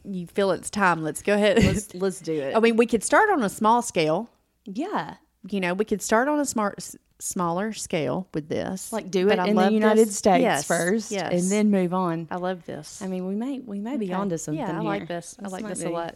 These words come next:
Speaker 2: Mm-hmm.
Speaker 1: Okay.
Speaker 2: Okay.
Speaker 1: All right. So, my turn, right?
Speaker 2: Mm-hmm.
Speaker 1: Okay. Share a personal development mantra or affirmation that always brings a smile to your face.
Speaker 2: I don't know that it's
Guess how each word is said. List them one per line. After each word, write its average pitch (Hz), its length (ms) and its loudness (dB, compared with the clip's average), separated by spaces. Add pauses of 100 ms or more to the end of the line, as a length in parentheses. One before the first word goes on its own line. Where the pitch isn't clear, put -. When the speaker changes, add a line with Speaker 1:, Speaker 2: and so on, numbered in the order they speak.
(120)
Speaker 2:
Mm-hmm. 165 340 -14 (220)
Speaker 1:
Okay. 202 220 -8
Speaker 2:
Okay. - 180 -16 (600)
Speaker 1:
All 208 80 4
right. - 340 0 (640)
So, 165 880 0
my 175 140 -4
turn, 165 200 -10
right? 175 200 -6 (220)
Speaker 2:
Mm-hmm. 202 120 0
Speaker 1:
Okay. 156 200 2
Share 262 400 0
a 220 180 0
personal 214 500 -4
development 180 720 -2 (180)
mantra 165 520 0
or 180 120 0
affirmation 165 640 -2
that 165 100 -4
always 160 280 -2
brings 160 280 -4
a 220 60 -4
smile 294 280 -2
to - 120 -14
your - 140 -8
face. - 500 -10 (3500)
Speaker 2:
I - 40 -6
don't 208 180 -2
know 208 160 2
that 185 160 0
it's - 340 -4